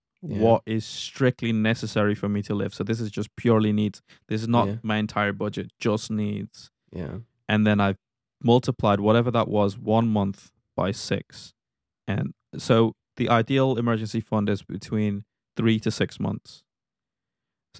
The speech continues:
Speaker 2: Um, so I just mul-, I did that, and then I picked the number right in the middle, and I aimed for that. So for me, six months is about five thousand pounds.
Speaker 1: Yeah.
Speaker 2: So I saved that up before I invested.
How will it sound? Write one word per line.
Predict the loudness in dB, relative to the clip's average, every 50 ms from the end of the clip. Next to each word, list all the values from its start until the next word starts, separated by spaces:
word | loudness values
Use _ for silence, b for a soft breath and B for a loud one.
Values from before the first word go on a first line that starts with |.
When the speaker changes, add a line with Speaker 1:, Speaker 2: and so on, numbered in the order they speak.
| -6 _
Speaker 2:
Um, | 2 2 4 4 4 4 2 2 0 -2 -4 -6 -10 _ _ _ -8
so | 0 2 4 4 4 4 2 -2 _ -2
I | 0 2 2
just | 2 0 -2 0
mul-, | 0 0 2 2
I | 2 2
did | 2 0 0
that, | 2 2 2 2 -2 _ _ _ _
and | -2 0 0
then | 2 0
I | 0 -2
picked | -2 -2 -2 -2 0 -2
the | -2
number | 0 0 0 0 0 0 -2 -2 -4
right | -6 -2 0 2 2 2 2
in | 0 0
the | 0 0
middle, | 0 0 0 0 -2 -4 -6 -8 _ _ _ _ _ _ _ _ -4
and | 0 0
I | 2 2
aimed | 2 2 2 2 0
for | -4 -4
that. | -4 -4 -6 -6 -10 _ _
So | -4 -2 0 0 0
for | 0 0 2 4
me, | 4 4 4 4 2 2 0 -2 -6 -8 _ _ _ _ _ _ _ _ _ -16
six | -2 0 0 0 0 0
months | 0 0 0 0 0 -2
is | -4 -4 -4
about | -2 -2 0 0 0 0
five | 0 0 0 -2
thousand | -4 -6 -6 -6 -6 -8
pounds. | -8 -8 -8 -8 -10 -12 -14 -18 -20 _ _ _ -12
Speaker 1:
Yeah. | -10 -10 -10 -10 -14 -12 -4
Speaker 2:
So | -2 -2 -2 0
I | 0 2 4 4 4 4 2
saved | -2 -6 -6 -2 2 2 4 2 2 -2 -6 _ _
that | -2 -2 -2 -2 -4 -8 _
up | -2 -2 -2 -2 -4 _ _ _ _ _ _ _ _ _ _ _ _ _ _ _ _ -4
before | -4 -2 2 2 4 4 4
I | 4 4
invested. | 2 0 0 -2 -4 -4 -6 -8 -8 -8 -8 -10